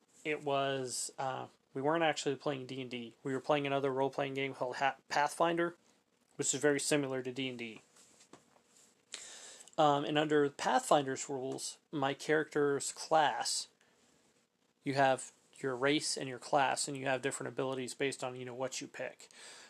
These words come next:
Um, but my character was a half-elf, and he was considered a druid in Pathfinder. So he used a lot of nature magic and things like that. Well, when we moved over to D and D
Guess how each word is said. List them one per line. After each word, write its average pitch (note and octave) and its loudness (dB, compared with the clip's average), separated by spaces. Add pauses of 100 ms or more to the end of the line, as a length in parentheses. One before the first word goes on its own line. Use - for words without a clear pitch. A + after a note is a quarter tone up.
(120)
Um, B2+ 0 (320)
but - -2 (420)
my D3 0
character D3 -4
was C3 -4
a C3 -2
half-elf, G#3 2
and C3+ -2
he C3 -6
was C3 -2
considered C3+ 2
a C3 -2
druid B2 2 (280)
in C#3 -4
Pathfinder. - 4 (1300)
So C3+ -2
he C3 -8
used B2+ -4
a D3 2
lot B2 2
of A2 -10
nature B2+ -4
magic B2 -6 (520)
and A#2 -10
things C2 -10
like D2 -6
that. C#2+ -4 (520)
Well, D#3 4
when D3 -2
we D3 -2
moved E3 -2
over D3 4
to C3+ -2
D C#3 -6
and B2+ -8
D E3 -4